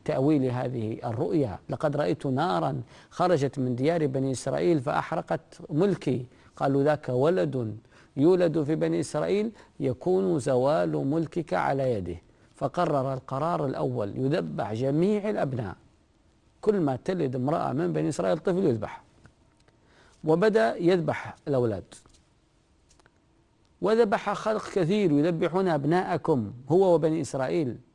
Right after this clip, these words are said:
وهذا تصريح تعميد لفرعون من جميع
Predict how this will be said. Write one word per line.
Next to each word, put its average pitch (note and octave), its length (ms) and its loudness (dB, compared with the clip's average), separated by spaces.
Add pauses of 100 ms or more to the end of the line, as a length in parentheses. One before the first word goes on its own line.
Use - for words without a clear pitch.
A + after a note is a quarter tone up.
(480)
وهذا D#3+ 520 0
تصريح E3+ 880 -2 (600)
تعميد E3 580 0
لفرعون E3+ 580 0
من F3 200 2
جميع G3 520 0